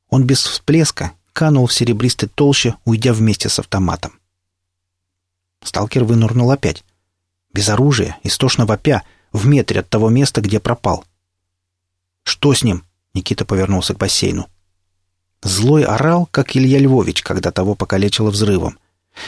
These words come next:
Из-за насыпи показались головы. Шрам выстрелил, они убрались обратно. Злой добрался до плота,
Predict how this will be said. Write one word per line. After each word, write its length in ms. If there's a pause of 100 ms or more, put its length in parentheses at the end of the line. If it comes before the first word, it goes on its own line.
Из-за 240
насыпи 420
показались 540
головы. 460 (380)
Шрам 280
выстрелил, 580 (240)
они 180
убрались 400
обратно. 440 (840)
Злой 280
добрался 480
до 100
плота, 440